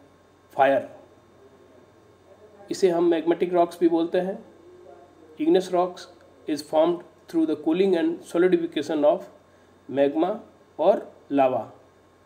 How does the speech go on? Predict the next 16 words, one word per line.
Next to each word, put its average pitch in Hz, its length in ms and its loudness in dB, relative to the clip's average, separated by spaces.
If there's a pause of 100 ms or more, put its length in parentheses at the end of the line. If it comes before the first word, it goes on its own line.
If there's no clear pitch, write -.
(400)
The 139 100 -4
magma 160 460 2
can 170 180 0
be 160 180 0
derived 165 360 0 (140)
from 160 240 2 (1500)
partial 170 380 0
melts 160 320 -2 (920)
of 147 120 2 (120)
existing 156 460 0
rocks 165 300 0 (240)
in 147 160 -2 (120)
either 143 360 0
a 139 160 2 (240)
mantle 147 420 0 (280)
or 175 140 6